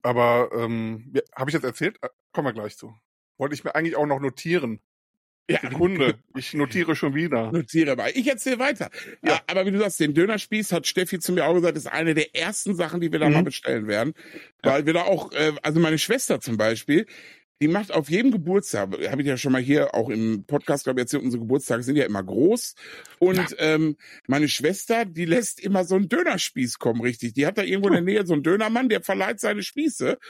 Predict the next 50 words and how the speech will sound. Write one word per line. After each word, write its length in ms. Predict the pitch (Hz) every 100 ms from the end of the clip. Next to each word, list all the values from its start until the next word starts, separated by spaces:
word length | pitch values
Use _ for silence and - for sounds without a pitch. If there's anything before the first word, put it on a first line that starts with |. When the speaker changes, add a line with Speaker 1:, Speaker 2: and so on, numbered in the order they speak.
| - - _ -
Speaker 2:
Und 160 | 160
dann 160 | 170 175
hat 140 | 208
die 60 | 214
da 120 | 190
immer, 280 | 190 208 202
was 100 | 196
weiß 160 | 190 185
ich, 140 | 208
so 80 | 180
einen 80 | 151
fünf 180 | 180 190
Kilo 220 | 196 180
Dönerspieß 600 | 175 220 151 - 143 160
und 60 | 160
jeder 180 | 170 180
kann 180 | 185 180
sich 100 | 165
den 140 | 156
Döner 240 | 170 208 110
selber 280 | 98 98
abschneiden 520 | 73 - - 113 110 120
und 120 | 120
so. 200 | 139 214 - - - - -
Speaker 1:
Sehr 160 | 127
cool. 100 | 170
Speaker 2:
Und, 280 | 180 190 -
ähm, 280 | 147 147 139 -
das 100 | 139 -
ist 120 | -
schon 140 | 285
immer 180 | 285 254
mega 240 | 233 247 240
lecker. 260 | 247 -
Und 120 | 117
da 120 | 123 156
hab 100 | 202
ich 80 | 196
ja 80 | 185
wirklich 180 | 185
mal 100 | 190
den 160 | 170 165
direkten 400 | 170 190 - 165
Vergleich 580 | - 123 110 107 151 -
dann 180 | 196 185
auch. 300 | 175 262 - - - _ _
So 140 | - 131
selbstgemachter 880 | 117 135 202 - 190 180 180 - 170
Döner, 360 | 170 180 175
irgendwie 300 | 160 160 156